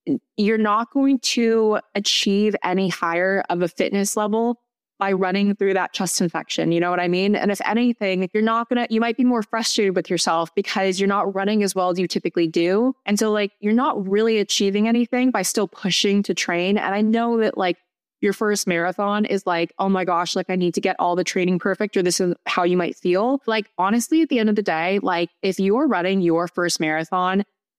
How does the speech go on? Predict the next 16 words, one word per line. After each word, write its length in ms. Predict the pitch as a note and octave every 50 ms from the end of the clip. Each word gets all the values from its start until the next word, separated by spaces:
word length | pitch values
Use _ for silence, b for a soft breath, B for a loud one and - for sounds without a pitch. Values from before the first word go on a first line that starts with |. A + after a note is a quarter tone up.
| _
my 240 | - F#3+ F#3+ A#3+ E4
biggest 320 | C#4+ B3 A3+ B3 A#3 - -
piece 180 | A#3 G#3 -
of 80 | G#3 G#3
advice 440 | F#3 F3 E3 D#3 E3 F#3+ G3+ - G#3
is 100 | F#3+ F3+
that, 160 | G3 F#3+ -
like, 160 | G3 G3 F3+ _ F#3+
your 260 | F#3+ A#3 E4+ G#4 -
A 180 | - G#3 G#3
goal 300 | G#3 B3+ C4 C#4+ E4+ E4
should 160 | D#4 - A#3+ G#3
be 140 | A3+ G#3+
just 220 | G#3 G#3+ G#3+ - -
to 60 | E3+
finish 560 | - - G3 F#3 D3 - E3+ E3+ - - -